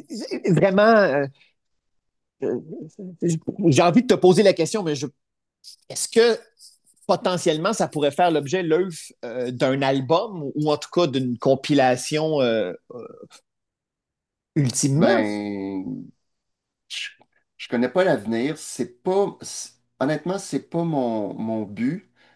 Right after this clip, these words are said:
Speaker 2: Euh, tu sais, le, le dessin est quand même vraiment,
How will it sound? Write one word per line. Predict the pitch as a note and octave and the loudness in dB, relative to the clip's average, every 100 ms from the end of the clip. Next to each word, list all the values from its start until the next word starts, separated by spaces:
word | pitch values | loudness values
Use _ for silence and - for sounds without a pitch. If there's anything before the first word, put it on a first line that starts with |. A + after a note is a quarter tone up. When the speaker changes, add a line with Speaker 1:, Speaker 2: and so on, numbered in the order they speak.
| _ - | _ -6
Speaker 2:
Euh, | G#2 G#2 G2 - - G1+ - - - - - - _ _ _ _ _ _ _ _ _ _ _ _ _ _ _ _ | -4 0 0 -2 -4 -6 -8 -12 -14 -16 -18 -20 _ _ _ _ _ _ _ _ _ _ _ _ _ _ _ _
tu | - | -4
sais, | E3+ | -2
le, | C3+ | 0
le | B2 | 0
dessin | A#2+ B2 F#3 | 0 -2 -4
est | D#3+ | -4
quand | B2 A2 | -4 -2
même | A#2 A#2 | -2 -4
vraiment, | G#2+ A2+ A2 A#2+ C3 C3 C3 - | -4 -4 -2 0 0 -2 -4 -8